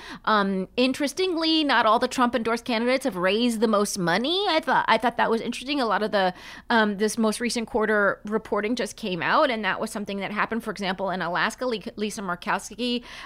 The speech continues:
outraised the Trump-endorsed candidate. Um, same in Alabama, and I mentioned those two states 'cause they're very red. So it means nothing or it means everything. Who knows? Doesn't matter. But before we get into the mobilization question, do you,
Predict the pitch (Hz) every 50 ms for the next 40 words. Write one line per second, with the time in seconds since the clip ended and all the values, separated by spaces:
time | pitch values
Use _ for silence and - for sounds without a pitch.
0 | - - 220 214 156 185 196 190 202 - 196 - - 202 175 190 226 208 185 214
1 | 202 208 - - 226 202 196 208 214 220 247 277 262 269 - 233 185 175 180 -
2 | - 202 208 214 226 220 214 - 190 190 190 202 202 170 202 190 208 - - 359
3 | 294 - 180 175 180 185 180 214 208 202 202 196 220 220 - - 269 247 - 294
4 | 285 302 - - 226 196 175 170 - 165 170 196 208 190 151 147 165 196 247 262
5 | - 220 190 180 170 - - - - 247 - - - 285 269 262 277 302 285 277
6 | 269 233 240 247 240 - - - 311 320 320 285 - - 247 240 247 247 247 -
7 | 254 254 254 233 226 254 247 - 269 302 311 - 285 311 320 330 311 302 - -
8 | 254 226 233 214 214 220 247 285 349 381 392 381 - - - - - - - -
9 | - 269 269 254 247 269 262 254 262 277 285 330 359 381 392 - 285 320 302 254
10 | - - 247 233 262 320 311 - 320 381 392 392 381 302 262 285 320 269 254 330
11 | 311 302 320 320 320 302 320 285 285 277 269 240 269 277 254 277 277 269 - 285
12 | 277 - 294 254 247 - 247 233 208 220 262 277 269 269 226